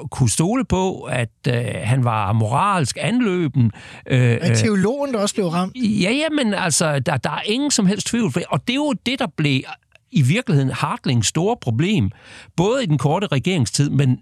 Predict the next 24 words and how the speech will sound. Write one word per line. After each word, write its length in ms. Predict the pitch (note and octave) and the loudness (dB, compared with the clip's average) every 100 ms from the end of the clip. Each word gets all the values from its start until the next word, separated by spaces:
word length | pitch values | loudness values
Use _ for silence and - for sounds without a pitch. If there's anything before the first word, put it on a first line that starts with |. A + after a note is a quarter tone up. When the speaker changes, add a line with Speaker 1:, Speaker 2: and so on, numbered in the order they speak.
| - | -4
Speaker 1:
også 280 | C#3+ F#3+ E3 | -2 -2 -2
ved 80 | C#3 | -2
regeringsdannelsen, 960 | G#2 A3+ F3+ - A#2+ B2 C#3+ D3 G#2 - - - - | 0 0 -2 0 2 4 4 2 0 -2 -12 -20 -4
øh, 100 | C3+ B2 A#2 | 2 2 2
efterfølgende. 680 | F3 - C3+ C3 A#2+ F2+ B2 - - - | -2 -2 0 2 2 0 -4 -10 -8 -4
Det 160 | A3 | 0
var 360 | F3+ D3 G3+ - C#3+ | 0 0 -2 -4 -2
vanskeligheden 840 | C3 G3 - D3+ B2 A#2+ G#2+ G#2+ | 0 0 -2 2 4 4 4 4
ved 220 | D3+ F#3 - - - | 2 0 -4 -16 -6
at, 100 | C3+ - | -6 -2
at 80 | C3+ | 0
håndtere 720 | A#2+ A#2 F#2+ - A3 F3 F2 - - - | 2 0 2 0 2 0 0 -4 -14 -8
og, 300 | - C3+ - | -2 -2 -2
og, 220 | C#3 C3 | -2 -2
og 120 | - C3 | -2 0
basere 400 | B2+ - E3+ G#2+ | 0 0 0 0
sig 220 | - G2+ - | -2 -2 0
på, 220 | G#2+ G#2 - | 0 0 0
på 100 | B2+ | 2
Glistrup 440 | - C3+ - F#2 - - - - - A#3+ | 4 2 2 -6 -8 -18 -20 -20 -6 2
i 100 | D3+ | 2
et 80 | - | 2
borgerligt 360 | G#2+ A#2 A#2 - | 0 2 2 0
flertal. 440 | G#2+ G2+ B2 G#2+ | -2 -2 -6 -10